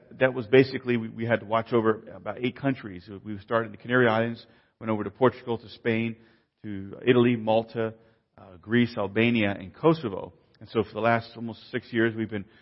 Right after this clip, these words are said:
we were ministering in these countries with our, alongside of our missionaries and helping them, partnering alongside of them.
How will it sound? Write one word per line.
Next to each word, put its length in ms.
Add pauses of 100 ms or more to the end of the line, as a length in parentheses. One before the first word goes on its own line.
(280)
we 80
were 60
ministering 400
in 40
these 160
countries 500 (120)
with 140
our, 80
alongside 640
of 80
our 80
missionaries 540
and 120 (260)
helping 320
them, 340
partnering 240
alongside 460
of 60
them. 220